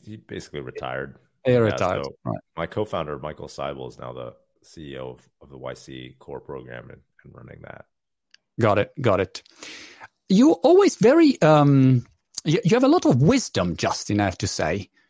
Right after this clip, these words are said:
Speaker 2: Uh,
Speaker 1: Thank
Speaker 2: you,
Speaker 1: you.
Speaker 2: you are, I think you're younger than me. I'm forty-nine. You are, I think, younger, but, uh, I, I of-,
Speaker 1: Wow.
Speaker 2: of-, often think, "Gosh, Justin is so much, <laughs> he has so much more wisdom than me," you know? And, uh,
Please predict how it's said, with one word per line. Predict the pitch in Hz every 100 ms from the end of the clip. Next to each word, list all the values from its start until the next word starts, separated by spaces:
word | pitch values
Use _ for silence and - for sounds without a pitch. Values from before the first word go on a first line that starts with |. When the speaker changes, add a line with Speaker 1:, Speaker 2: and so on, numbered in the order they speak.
| -
Speaker 2:
Uh, | 123 117 113 107 107
Speaker 1:
Thank | 156
Speaker 2:
you, | 165
Speaker 1:
you. | -
Speaker 2:
you | 165 165
are, | 160 170
I | 143
think | 247 233
you're | 165
younger | 175 226 165 117
than | 110
me. | 110
I'm | 123 135
forty-nine. | - 190 180 156 160 98 113 131
You | 135
are, | 127
I |
think, | 127 151 139 -
younger, | 139 156 139 98 98
but, | 110 127 127 -
uh, | 135 127 120 - _ _ -
I, | 139 -
I | 131 165
of-, | 226
Speaker 1:
Wow. | - - 175
Speaker 2:
of-, | 180 - _
often | 185 202 220
think, | 175 123 139
"Gosh, | - -
Justin | - 202 - 226
is | 98 - - _
so | - - 190
much, | 220 147 139 - - - -
<laughs> | 117 214 190
he | 233
has | 233 -
so | 262
much | 262 -
more | 180
wisdom | 170 277 311 147 117
than | 117 120
me," | 107
you | 123 139
know? | 220 165
And, | 156 143
uh, | 147